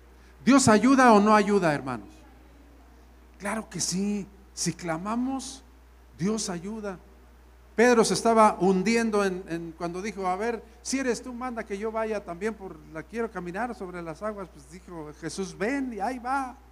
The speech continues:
Pedro, ¿verdad? Y de repente empezó a dudar, y al ver la tormenta, los vientos, las cosas difíciles, y dice que se empezó a hundir, y él clamó y dijo, "Señor,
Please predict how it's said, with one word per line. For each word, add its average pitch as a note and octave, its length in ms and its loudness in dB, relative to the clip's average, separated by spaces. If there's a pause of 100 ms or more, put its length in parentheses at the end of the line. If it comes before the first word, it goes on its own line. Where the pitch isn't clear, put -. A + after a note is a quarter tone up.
(140)
Pedro, A#3 520 -8 (500)
¿verdad? - 320 -18 (320)
Y F3+ 260 -8
de E3+ 100 -4
repente A3+ 340 -4
empezó F3 300 -8
a A#3+ 60 -4
dudar, A#3+ 540 0
y G#3+ 140 -2 (240)
al F3+ 160 0
ver A#3 140 0
la A3 120 0
tormenta, A3 520 -4
los F3 200 -6
vientos, A#3 480 -4
las E3+ 200 -6
cosas A#3+ 320 -4
difíciles, B3 720 -8 (240)
y E3 100 -8
dice G#3 300 -2
que F#3 140 -6
se - 140 -4
empezó D#3 500 -8
a F3+ 80 -4
hundir, F3 440 -12
y F#3+ 140 -10
él G#3+ 160 -6
clamó A3 600 2
y D4 60 -2
dijo, C4 220 -6
"Señor, A3+ 360 2